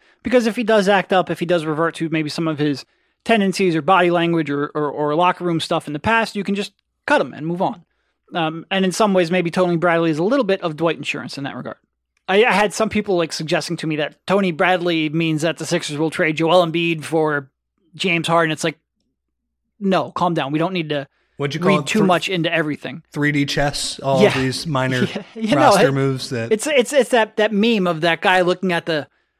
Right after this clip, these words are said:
Speaker 1: whiteboard with all the numbers and he gets a big smile on his face 'cause he cracked the code. Like, not everything's a code to be cracked.
Speaker 2: <laughs>
Speaker 1: Um,
Speaker 2: Daryl Morey's
Speaker 1: sometimes you
Speaker 2: like,
Speaker 1: just
Speaker 2: like the Queen's Gambit. He's, uh, have you seen that on Netflix? He's like the,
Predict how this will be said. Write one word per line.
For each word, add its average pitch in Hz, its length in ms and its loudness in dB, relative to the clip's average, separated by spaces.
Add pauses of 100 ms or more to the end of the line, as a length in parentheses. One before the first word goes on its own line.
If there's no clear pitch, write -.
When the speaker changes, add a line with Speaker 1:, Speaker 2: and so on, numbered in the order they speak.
(180)
Speaker 1:
whiteboard 208 440 4
with 170 140 -2
all 196 100 4
the 175 80 0
numbers 180 420 2
and 160 80 -2
he 170 40 -2
gets 165 140 -2
a 151 40 -10
big 160 160 0
smile 190 340 4
on 175 100 2
his 165 120 -4
face 156 220 -2
'cause - 120 -10
he 151 60 -4
cracked 180 280 -2
the - 60 -20
code. 151 280 -4
Like, 165 140 -6
not 240 160 2
everything's 196 360 0
a 160 40 -6
code 147 280 -4
to 139 60 -12
be 143 80 -10
cracked. - 300 -10 (320)
Speaker 2:
<laughs> 208 80 -2 (420)
Speaker 1:
Um, 180 640 -2
Speaker 2:
Daryl 135 260 2
Morey's - 20 2
Speaker 1:
sometimes 226 280 6
you 170 60 4
Speaker 2:
like, 180 120 2
Speaker 1:
just 202 160 0
Speaker 2:
like 151 260 0
the 139 60 -2
Queen's 143 340 0
Gambit. 135 460 0
He's, 120 280 -6
uh, 117 60 -2
have 113 180 -2
you 123 80 -2
seen 131 180 -4
that 127 160 0
on 123 100 -2
Netflix? 123 540 -4
He's 117 180 -4
like 107 360 -8
the, 104 280 -4